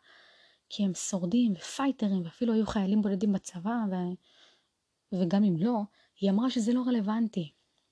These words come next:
את אותם לא רלוונטיים האלה, בדיוק אתם לא שומעים בתקשורת הממסדית והפרטית. ולכן אתם לא יודעים מה קורה מאחורי הקלעים של אותן תקשורות ממסדיות ופרטיות,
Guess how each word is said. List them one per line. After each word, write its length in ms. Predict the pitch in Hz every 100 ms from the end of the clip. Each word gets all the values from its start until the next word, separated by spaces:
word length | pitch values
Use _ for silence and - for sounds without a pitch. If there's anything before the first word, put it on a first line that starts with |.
| _ _ _ _ - - - - _
את 100 | 196
אותם 260 | 196 - 294
לא 220 | 247 226 269
רלוונטיים 760 | 294 226 165 202 240 254 202 180
האלה, 300 | 175 170 170 175 170
בדיוק 560 | 180 190 214 311 - - -
אתם 320 | - 247 233
לא 100 | 220
שומעים 440 | - 208 202 226 202
בתקשורת 680 | - 196 - 226 208 214
הממסדית 580 | 202 185 170 202 196 190
והפרטית. 800 | 185 - 175 165 - 233 - - - _ _ _ _ _ _ _ _ _ 180
ולכן 520 | 180 160 - 269 269 262 - 180
אתם 260 | - 185
לא 60 | 208
יודעים 240 | 202 214
מה 80 | 214
קורה 220 | - 202
מאחורי 380 | 208 196 220 214
הקלעים 360 | 202 196 202 202
של 180 | -
אותן 260 | 190 - 196
תקשורות 560 | 190 - - 190 196 202
ממסדיות 500 | 185 - 185 185 -
ופרטיות, 680 | 185 - 185 185 165 196